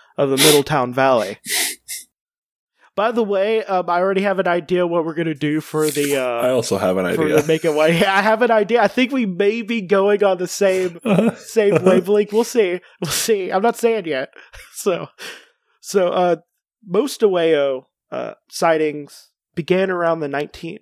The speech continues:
Speaker 1: uh, nineteen twenties and thirties. However, the legend actually reaches back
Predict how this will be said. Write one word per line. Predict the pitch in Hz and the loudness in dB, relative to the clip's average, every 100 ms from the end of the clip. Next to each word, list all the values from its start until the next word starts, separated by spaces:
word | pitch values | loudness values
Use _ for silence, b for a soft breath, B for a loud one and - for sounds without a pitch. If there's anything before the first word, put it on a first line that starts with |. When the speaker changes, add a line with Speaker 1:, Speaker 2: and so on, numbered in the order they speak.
| 165 | -12
Speaker 1:
uh, | |
nineteen | 151 160 214 185 165 | -4 -4 -4 -8 -8
twenties | 165 165 151 | -6 -4 -4
and | 143 135 | -6 -2
thirties. | 139 156 196 - | 0 0 -2 -6
However, | - 156 175 175 | 2 4 4 2
the | 160 | 0
legend | 151 151 147 139 135 | 4 2 2 0 0
actually | 135 - 147 | -4 -2 -2
reaches | 139 - 127 | -2 -8 -10
back | 117 113 110 - | -8 -6 -8 -14